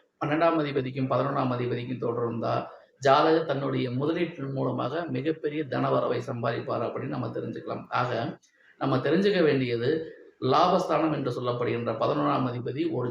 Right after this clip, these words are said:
ஜாதகத்தில் எந்த வகையிலும் பாதிக்கப்படாமல் இருக்க வேண்டும். அப்படி பாதிக்கப்படாமல் இருந்து எந்த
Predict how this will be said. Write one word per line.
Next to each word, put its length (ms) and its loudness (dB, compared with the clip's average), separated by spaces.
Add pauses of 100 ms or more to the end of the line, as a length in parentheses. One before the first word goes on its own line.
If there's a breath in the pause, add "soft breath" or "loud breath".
ஜாதகத்தில் 640 0
எந்த 240 -2
வகையிலும் 520 -2
பாதிக்கப்படாமல் 800 0
இருக்க 200 -8
வேண்டும். 300 -4 (100)
அப்படி 200 -4 (120)
பாதிக்கப்படாமல் 800 2
இருந்து 260 0 (580 loud breath)
எந்த 200 4